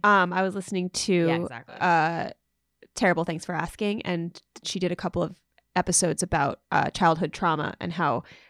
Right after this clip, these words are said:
Speaker 1: um, rather than saying, like, "What is wrong with you?" we should be asking, "What happened to you?"
Speaker 2: Yes.
Speaker 1: So
Speaker 2: Oh my God.
Speaker 1: it's a really interesting thing.
Speaker 2: Um, and not
Speaker 1: Anyway.
Speaker 2: to spin this.
Speaker 1: Yeah, spin it.
Speaker 2: But I'm gonna spin
Speaker 1: Spin
Speaker 2: it.
Speaker 1: it.
Speaker 2: I'm gonna spin it like
Speaker 1: Spin
Speaker 2: a
Speaker 1: this
Speaker 2: top.
Speaker 1: right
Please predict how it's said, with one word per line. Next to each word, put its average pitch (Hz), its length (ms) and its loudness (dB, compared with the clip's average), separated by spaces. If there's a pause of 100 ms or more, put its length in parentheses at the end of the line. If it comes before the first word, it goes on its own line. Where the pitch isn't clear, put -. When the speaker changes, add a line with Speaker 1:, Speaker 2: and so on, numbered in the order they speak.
(160)
Speaker 1:
um, 175 240 2
rather 170 200 2
than 175 140 -2
saying, 165 300 -2
like, 165 200 -4
"What 185 220 4
is 165 140 -4
wrong 170 260 2
with 190 220 0
you?" 226 220 2
we 180 120 2
should - 160 -8
be 170 120 -4
asking, - 520 -4
"What 185 180 -4
happened - 380 -4
to - 80 -10
you?" 87 200 -10 (160)
Speaker 2:
Yes. 254 1400 0 (320)
Speaker 1:
So - 240 -16
Speaker 2:
Oh 269 60 -14
my 277 180 -16 (100)
God. 143 360 -16
Speaker 1:
it's - 120 -12
a 202 40 -4
really 185 260 -2
interesting 175 720 -6 (720)
thing. 175 140 -2
Speaker 2:
Um, 170 380 -4 (340)
and 208 140 0
not 208 180 0
Speaker 1:
Anyway. - 40 -12
Speaker 2:
to 214 80 -10
spin 220 360 -12
this. 135 200 -8
Speaker 1:
Yeah, 208 220 -2 (120)
spin - 260 -4
it. - 80 -10 (200)
Speaker 2:
But 170 100 -8
I'm 175 120 -6
gonna 208 200 -4
spin - 360 -2
Speaker 1:
Spin 240 260 6
Speaker 2:
it. 247 40 6
Speaker 1:
it. 262 220 8
Speaker 2:
I'm 214 100 6
gonna 302 220 6
spin - 360 4
it 208 100 0
like 190 140 2
Speaker 1:
Spin 185 400 0
Speaker 2:
a - 20 -4
Speaker 1:
this - 80 6
Speaker 2:
top. 302 340 8
Speaker 1:
right 214 220 0